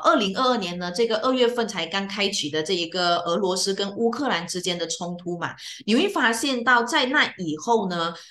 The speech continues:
人民币的储备其实是逐渐的在提升的。那没有人否认其他的货币在这一个全球体系的重要性，因为大家，呃，虽然说美国是主要的，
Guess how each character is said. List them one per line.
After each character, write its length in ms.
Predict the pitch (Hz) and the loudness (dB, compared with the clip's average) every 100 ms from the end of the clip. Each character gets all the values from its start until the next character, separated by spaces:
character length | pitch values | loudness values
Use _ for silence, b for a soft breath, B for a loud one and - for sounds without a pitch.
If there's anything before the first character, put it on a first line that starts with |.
| B | B
人 240 | 185 220 311 | 0 2 4
民 240 | 370 240 226 | 2 2 4
币 160 | 311 | 2
的 120 | 233 202 | 2 0
储 300 | - 175 151 | -2 -6 -4
备 220 | 247 226 | 0 0
其 180 | - 196 | 0 -2
实 140 | 202 | 0
是 220 | 196 247 240 | 0 -2 -4
逐 220 | - 170 | -6 -6
渐 240 | 175 247 208 | 0 2 4
的 100 | 196 | 0
在 220 | 233 202 | 0 -2
提 280 | - - 160 | -2 -8 -2
升 280 | 160 175 160 | 0 0 -2
的。 220 | 151 - B B B | -6 -8 B B B
那 200 | 208 196 | 2 2
没 120 | 208 381 | 4 6
有 180 | 440 | 6
人 280 | 277 220 240 | 6 4 4
否 200 | 226 180 | 0 0
认 160 | 214 262 | 0 0
其 160 | 240 | -2
他 140 | 208 208 | -2 0
的 140 | 202 | 0
货 220 | 196 247 | 2 4
币 260 | 233 233 220 | 4 2 0
在 200 | 240 208 | 0 0
这 140 | 202 | 0
一 140 | 214 190 | -2 0
个 180 | 196 185 | -2 -2
全 260 | - 175 | -2 -4
球 200 | 180 190 | -2 -2
体 200 | 208 156 | -2 -4
系 160 | 156 220 | -2 -2
的 120 | - | 0
重 280 | 165 196 175 | -2 -2 -2
要 180 | 180 160 | 0 0
性， 300 | 151 175 - B B | 0 -2 -4 B B
因 160 | 190 254 | 2 4
为 60 | |
大 160 | 262 - | 4 4
家， 340 | 262 233 233 - | 6 2 2 2
呃， 140 | 175 | 2
虽 160 | 175 269 | 2 2
然 200 | 233 196 | 2 2
说 200 | 226 220 | 0 0
美 140 | 180 | -2
国 160 | 160 180 | -6 -4
是 180 | 185 247 | -4 -4
主 260 | - - - | -8 -12 -4
要 200 | 190 175 | -2 -2
的， 200 | 170 | -4